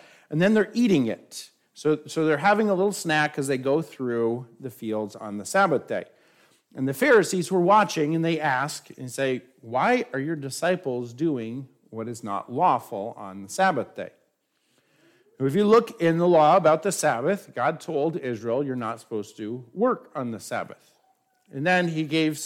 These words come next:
gives some illustrations there, uh, some that they would, not to kindle fire for cooking, to gather fuel, carry burdens, or transact business.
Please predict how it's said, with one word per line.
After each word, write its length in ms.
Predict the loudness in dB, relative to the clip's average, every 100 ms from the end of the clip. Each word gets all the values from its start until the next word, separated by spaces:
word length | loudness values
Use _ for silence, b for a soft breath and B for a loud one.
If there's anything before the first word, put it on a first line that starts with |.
| -10 -6
gives 180 | -6
some 240 | -2 -2 0
illustrations 880 | 2 2 2 2 2 0 -4 -6 -2
there, 420 | 0 2 2 -2 b b b _ -2
uh, 280 | 0 0
some 420 | 0 0 2 0 0
that 160 | -2 2
they 140 | 2
would, 380 | 4 2 0 -8
not 180 | -8 -8
to 80 |
kindle 380 | -8 -4 0 0
fire 420 | 0 2 4 4 2
for 180 | -2
cooking, 600 | -4 -2 0 -2 -2 -2 -4
to 100 | -4
gather 380 | 0 0 0 -2 -10 -20 _ _ -12
fuel, 520 | -4 4 8 8 6
carry 380 | 2 2 4 2
burdens, 720 | 4 4 4 2 -2 -6 -14 _ _ _ _ _ -14
or 80 |
transact 760 | -10 -6 -6 0 2 0 -2 2
business. 720 | 4 4 0 -6 -8 -20 -20